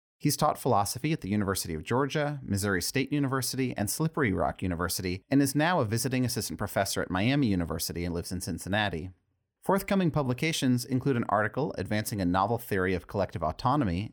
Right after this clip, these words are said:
and another on the nature-culture dualism in environmental aesthetics. So now, here's my conversation with Tony Shakal. So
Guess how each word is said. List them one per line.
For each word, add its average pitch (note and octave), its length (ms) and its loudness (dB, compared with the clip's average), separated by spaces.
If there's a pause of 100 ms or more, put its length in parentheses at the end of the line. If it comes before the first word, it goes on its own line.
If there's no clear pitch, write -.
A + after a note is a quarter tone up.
(160)
and G#2+ 100 2
another A2+ 500 2
on G#2 120 2
the G2 80 4
nature-culture A2 760 -2
dualism E2+ 580 -2
in A#2+ 80 4
environmental E2+ 600 0
aesthetics. - 720 -4 (420)
So - 180 0
now, C#3+ 360 2 (160)
here's A#2+ 200 0
my C#3 100 2
conversation A2+ 600 -2
with A#2+ 120 -4
Tony D#2 220 -4
Shakal. F#2+ 480 -2 (420)
So F#3 380 -2